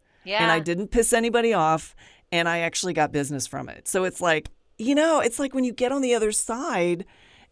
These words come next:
Speaker 1: and <laughs> people don't know you're struggling with this stuff,
Speaker 2: Right.
Speaker 1: you know?
Speaker 2: No.
Speaker 1: So I always try to be super sensitive to my clients who have their stories.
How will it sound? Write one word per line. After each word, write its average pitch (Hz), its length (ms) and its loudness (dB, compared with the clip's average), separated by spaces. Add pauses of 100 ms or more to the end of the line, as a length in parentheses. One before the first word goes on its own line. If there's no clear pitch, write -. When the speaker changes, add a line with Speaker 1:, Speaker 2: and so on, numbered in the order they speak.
Speaker 1:
and 254 100 4
<laughs> - 460 0
people 480 300 0
don't 453 200 8
know 233 80 6
you're 185 200 2
struggling 147 520 0
with 139 160 -4
this 143 160 0
stuff, 156 440 2
Speaker 2:
Right. - 80 -18
Speaker 1:
you 214 100 0
know? 349 300 0
Speaker 2:
No. 302 240 -12 (220)
Speaker 1:
So 196 160 -2
I 214 100 2
always 254 200 2
try 254 200 2
to 233 80 4
be 202 120 -4
super 196 360 0
sensitive 175 680 0
to 175 220 -2
my 156 140 -2
clients 214 680 -6
who 175 140 -12
have 170 340 -6
their 196 220 -2
stories. 143 520 -4